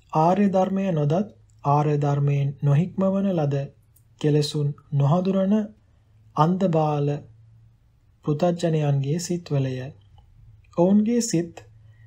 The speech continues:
කෙලෙස් නැමැති විස ගස්වලට සරු බිම්ය. මේ පොත් කියවා කෙලෙසුන් ගැන දැනුමක් ඇති කර ගැනීම තමන්ගේ සිත් පිරිසිදු කරගනු කැමැති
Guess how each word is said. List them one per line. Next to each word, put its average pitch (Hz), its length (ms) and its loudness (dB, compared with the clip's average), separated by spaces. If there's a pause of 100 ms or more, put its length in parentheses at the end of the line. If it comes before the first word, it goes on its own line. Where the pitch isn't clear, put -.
(120)
කෙලෙස් 170 360 0
නැමැති 170 440 -4
විස 147 200 0
ගස්වලට 151 640 -2 (340)
සරු 170 360 -2
බිම්ය. 143 400 -2 (1000)
මේ 156 200 2
පොත් 156 240 -2
කියවා 147 460 -2 (360)
කෙලෙසුන් 185 540 0
ගැන 180 220 0
දැනුමක් 160 520 0
ඇති 151 180 -2
කර 151 200 -2
ගැනීම 143 460 0 (400)
තමන්ගේ 156 640 -2 (520)
සිත් 208 340 0
පිරිසිදු 165 440 -2
කරගනු 151 460 -2
කැමැති 143 460 -4